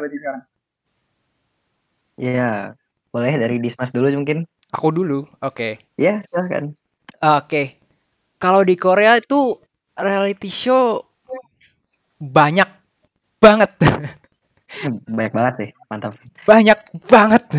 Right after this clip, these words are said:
Speaker 3: <laughs> Banyak banget acara kayak gitu. Nah, kalau, kalau kita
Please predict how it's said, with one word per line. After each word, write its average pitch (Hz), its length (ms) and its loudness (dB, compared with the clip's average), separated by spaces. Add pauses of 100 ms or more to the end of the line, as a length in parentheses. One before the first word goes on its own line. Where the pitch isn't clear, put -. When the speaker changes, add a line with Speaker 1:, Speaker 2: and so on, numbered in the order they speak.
(500)
Speaker 3:
<laughs> - 680 -20
Banyak 160 220 6
banget 196 240 0
acara 156 320 -4
kayak 147 120 -10 (100)
gitu. 120 260 -10 (320)
Nah, 143 220 -6 (640)
kalau, 180 340 6 (240)
kalau 180 160 4
kita 180 240 0